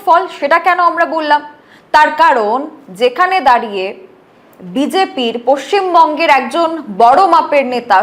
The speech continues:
শুভেন্দু অধিকারী বারবার সামাজিক মাধ্যমে এসে, বারবার সংবাদ মাধ্যমের সামনে এসে পশ্চিমবঙ্গের জনগণকে বোঝাতে ব্যস্ত যে স্মার্ট মিটার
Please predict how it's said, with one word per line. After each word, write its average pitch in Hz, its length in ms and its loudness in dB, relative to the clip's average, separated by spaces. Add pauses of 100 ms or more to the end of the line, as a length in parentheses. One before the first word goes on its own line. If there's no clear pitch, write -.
শুভেন্দু 359 560 -4
অধিকারী 208 440 -2 (540)
বারবার 262 480 4 (120)
সামাজিক 311 400 -2 (100)
মাধ্যমে 277 420 -2 (100)
এসে, 294 160 -8 (160)
বারবার 226 360 0 (120)
সংবাদ 277 300 -2 (100)
মাধ্যমের 269 500 -6
সামনে 254 280 -4 (140)
এসে 254 200 -4 (380)
পশ্চিমবঙ্গের 349 840 -2
জনগণকে 285 500 -2 (100)
বোঝাতে 254 340 -4 (100)
ব্যস্ত 220 320 -4 (480)
যে 247 80 2 (100)
স্মার্ট 269 380 0 (100)
মিটার 311 300 -2